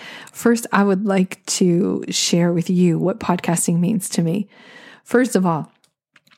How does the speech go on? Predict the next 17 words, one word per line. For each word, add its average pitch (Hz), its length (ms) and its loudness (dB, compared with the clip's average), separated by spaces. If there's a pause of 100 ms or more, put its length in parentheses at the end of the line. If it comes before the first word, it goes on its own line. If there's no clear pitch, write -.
(240)
once 202 200 2
upon 226 220 2
a 214 60 4
time 208 220 2
ago, 185 360 2
I 175 220 2
thought 185 440 -2
that 180 360 0
podcasts 196 640 -2
were 175 680 0 (140)
something 180 460 0
that 175 360 -2
only 190 640 2 (340)
super 190 640 0
geeky 190 480 -2
guys 190 480 2
did 262 400 0